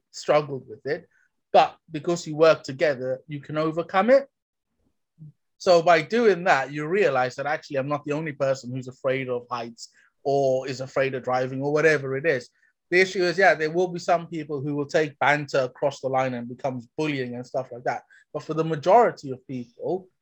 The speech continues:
it's, uh, "Oh, wow, yeah, didn't know you were scared of that. So was I." But we also work on confidence. And in the military, you're, all the training you do that involves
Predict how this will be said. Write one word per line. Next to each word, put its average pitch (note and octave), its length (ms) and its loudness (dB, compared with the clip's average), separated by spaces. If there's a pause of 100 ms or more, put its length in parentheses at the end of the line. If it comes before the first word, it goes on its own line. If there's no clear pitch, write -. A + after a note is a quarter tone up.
(140)
it's, D3 260 -4
uh, D3+ 300 6 (240)
"Oh, A#3+ 100 4
wow, G#3 260 4
yeah, F3+ 300 0 (120)
didn't F#3+ 160 -10
know E3+ 80 -2
you E3+ 100 -6
were D#3 80 -6
scared D3+ 260 -2
of C#3+ 80 -4
that. D#3+ 260 0
So F3+ 300 -8
was D#3+ 180 -6
I." F3+ 260 2 (340)
But E3 160 -2
we F#3 140 4
also G#3 340 0
work D#3+ 320 -2
on D3 100 -10
confidence. G#3 880 -8 (140)
And D3 280 2
in D#3+ 120 -4
the D#3 60 -6
military, E3+ 440 -2
you're, C#3+ 200 -4 (180)
all F#3 200 0
the F3+ 80 -4
training E3 500 -6
you C#3 80 -6
do C3+ 180 -8
that C3 120 -2
involves C3+ 600 -2